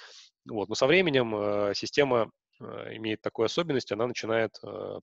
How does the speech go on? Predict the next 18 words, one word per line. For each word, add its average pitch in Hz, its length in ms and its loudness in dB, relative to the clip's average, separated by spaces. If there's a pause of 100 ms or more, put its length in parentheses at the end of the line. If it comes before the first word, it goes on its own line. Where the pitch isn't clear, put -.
плыть - 280 -2 (100)
в - 80 -18
сторону 90 360 -4
куда-то. - 320 -16 (100)
То - 80 -10
есть, - 180 -12 (720)
там, 92 160 -8
не 98 80 -12
знаю, 95 180 -4
какой-нибудь 101 320 -4
налет 147 320 4
образуется 123 920 2 (160)
в, - 20 -6
э, 104 520 0
реакторе 107 420 0
химическом, 101 640 -10 (580)
там, 92 460 -6
э, - 20 -6